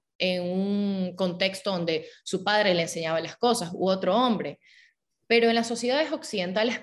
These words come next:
por lo general, se veía que las mujeres sean criadas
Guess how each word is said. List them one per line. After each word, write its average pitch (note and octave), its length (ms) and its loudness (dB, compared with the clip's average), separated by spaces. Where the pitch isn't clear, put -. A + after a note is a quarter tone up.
por C#4+ 180 2
lo C4 120 0
general, G3+ 440 0
se G3 160 -6
veía F#3 300 0
que A#3 100 -4
las B3+ 140 -4
mujeres A#3+ 640 -4
sean A#3 400 -2
criadas A3 540 -2